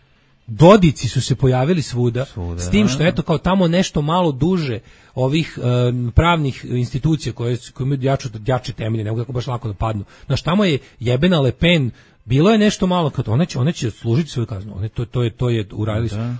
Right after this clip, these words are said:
Speaker 1: ali neće to njih još dugo spasavati. Na kraju, na kraju krajeva stvari koje su bile nezamislive, koje su bile
Speaker 2: Ma, Hitler
Speaker 1: specijalitet
Speaker 2: je služio
Speaker 1: naš.
Speaker 2: svoju kaznu,
Speaker 1: Tako
Speaker 2: jebi ga,
Speaker 1: je,
Speaker 2: isto,
Speaker 1: tako
Speaker 2: mislim,
Speaker 1: je.
Speaker 2: ne smemo
Speaker 1: I u tom
Speaker 2: zaboraviti.
Speaker 1: trenutku izgledalo, wow,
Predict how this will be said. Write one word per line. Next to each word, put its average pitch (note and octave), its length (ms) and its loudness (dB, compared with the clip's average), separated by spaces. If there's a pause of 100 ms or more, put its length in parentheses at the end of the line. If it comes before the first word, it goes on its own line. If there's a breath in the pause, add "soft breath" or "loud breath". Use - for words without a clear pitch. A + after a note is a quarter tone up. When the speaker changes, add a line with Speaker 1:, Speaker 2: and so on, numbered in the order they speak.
Speaker 1:
ali A2+ 200 -2
neće C4+ 320 -2
to A3 180 2
njih G#3+ 220 2
još C#3+ 100 4
dugo B2 300 2
spasavati. G#2 540 -6
Na B2 100 -4
kraju, A#3 180 -2 (300 loud breath)
na C#3+ 80 -4
kraju F#3+ 180 -4
krajeva A3 180 -2
stvari G3+ 300 -4
koje F#3 140 -4
su E3+ 100 -8
bile F3+ 160 -2
nezamislive, C3 560 -2
koje C3+ 160 -4
su D#3 100 -6
bile D#3 200 0
Speaker 2:
Ma, E3 60 -4 (120)
Hitler - 280 2
Speaker 1:
specijalitet F#3 560 6
Speaker 2:
je C#3 80 4
služio C#3 360 2
Speaker 1:
naš. C3+ 100 0
Speaker 2:
svoju A#2+ 180 -2
kaznu, F#2 360 -4
Speaker 1:
Tako G#2+ 340 0
Speaker 2:
jebi A#2 80 2
ga, F#2+ 80 -2
Speaker 1:
je, F#2+ 40 -6
Speaker 2:
isto, - 180 -14
Speaker 1:
tako F#2+ 140 -10
Speaker 2:
mislim, C3+ 140 -6
Speaker 1:
je. A2+ 80 -6
Speaker 2:
ne G2 60 -8
smemo B2 140 -4
Speaker 1:
I - 20 2
u C3 40 0
tom G2+ 40 -2
Speaker 2:
zaboraviti. G3 220 4
Speaker 1:
trenutku G3 300 4
izgledalo, G3+ 280 4
wow, E3 580 6